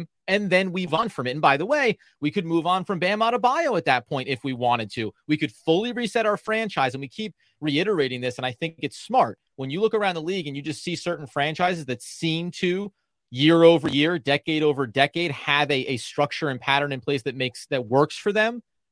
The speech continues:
don't doubt that they will make it work for them even when they take big swings like this. Yeah. So I agree that not only does it make sense for Miami to pursue Damian Lillard,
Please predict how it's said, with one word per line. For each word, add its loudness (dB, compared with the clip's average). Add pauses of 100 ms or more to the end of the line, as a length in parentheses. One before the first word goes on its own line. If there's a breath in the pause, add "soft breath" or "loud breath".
(160)
don't 2
doubt 6 (120)
that -2
they 6
will 2
make 2
it -2
work 2
for -2
them -2
even -4
when -6
they -4
take -2
big -4
swings -10
like -6
this. -8
Yeah. 2 (300 soft breath)
So -2
I 6
agree 0
that -2 (560)
not 4
only 0
does -4
it -8
make -2
sense -4
for -10
Miami -2
to -6
pursue -8
Damian -6
Lillard, -4